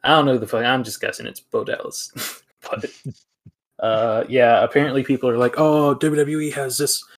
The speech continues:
Speaker 1: million dollar company, can afford all this shit, and that's what y'all make." <laughs> And Uncle Howdy just looked like shit.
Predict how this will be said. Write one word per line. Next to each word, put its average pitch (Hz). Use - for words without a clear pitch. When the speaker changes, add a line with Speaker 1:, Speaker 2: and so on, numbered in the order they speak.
Speaker 1:
million 143
dollar 143
company, 135
can 135
afford 135
all 135
this -
shit, 147
and 127
that's 143
what 135
y'all 131
make." 135
<laughs> -
And 135
Uncle 117
Howdy 123
just -
looked 113
like 92
shit. -